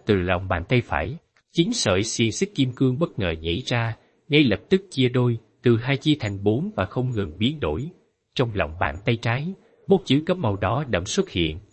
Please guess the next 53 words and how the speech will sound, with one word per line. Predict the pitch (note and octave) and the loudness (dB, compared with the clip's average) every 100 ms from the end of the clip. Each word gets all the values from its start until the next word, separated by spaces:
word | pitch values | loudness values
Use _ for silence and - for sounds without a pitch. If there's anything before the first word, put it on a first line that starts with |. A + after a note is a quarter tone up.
| - | -10
sau | - D3+ | -2 0
đó | C#3 C3+ F#3 | 0 -2 -2
một | G2+ A#2 | -2 2
luồng | G2+ | 2
ánh | F2+ C#3 | 2 -2
sáng | - C#3+ D#3 F3+ | 0 0 0 -2
màu | F2+ D#2+ | -2 0
đỏ | D2+ C#3 D3 | -2 -4 -2
đậm | G2+ E2+ | -2 -2
bắt | C#3 F3 - | -4 -4 -2
đầu | F2+ C#2 | -2 -2
tỏa | - D#2+ B2 | -2 -4 -2
ra, | A#2 A2 G2 _ _ _ | -2 -2 -4 _ _ _
nhưng | D#3+ F3 | 0 2
không | F3+ | 0
phủ | E3 A2 D#3 | 0 2 4
lên | C#3+ C#3 | 4 4
Minh | C3+ B2+ | 2 0
Thần | G#2+ G2 G2 | -2 -4 2
Quân | C#3+ C#3 - | 2 2 -4
mà | - G2 | -6 -2
bao | B2 C3 | 0 0
trùm | A#2+ G2 G2 | 2 0 2
lên | A2 B2 | 0 0
những | A#2+ C3 | -2 -2
sợi | - F2 | 0 0
xiềng | F#2 - G2 | 0 0 -2
xích | - F#3 F3 | 0 -2 0
kim | - C3+ C3 | -2 -4 2
cương. | D3 D3 C3 _ _ _ | 2 2 -2 _ _ _
Phong | - E3+ C#3 | -2 -2 2
Thiên | E3 E3 | 2 2
Ấn | D3+ F#3+ G3+ | -2 -4 -6
và | - F#2+ | -4 -4
Cửu | - A2 D3 | 0 -2 0
Tác | F3 F3 | -4 2
Quyết | F3+ F3+ | 2 2
Hợp, | A2+ G#2 - _ - | 2 0 -2 _ -4
mặc | A#2 - | -4 0
dù | B2+ | 0
Tôn | A#2+ D3+ | 2 0
Ngộ | B2+ F#2+ F#2+ | 2 0 0
không | - C#3 | 0 -2
không | C3 C3 B2 | -2 -4 -2
thể | C3 | -2
hoàn | A2+ E2+ F2 | 0 -4 -2
toàn | E2+ E2+ | -2 -2
kết | - F3+ | -4 -2
hợp | G2 - | -2 -2
hai | B2 | -4
kỹ | A#2 B2+ | -2 -2
năng | C#3 B2 | -2 -2
này, | G2+ D#2 | 0 -2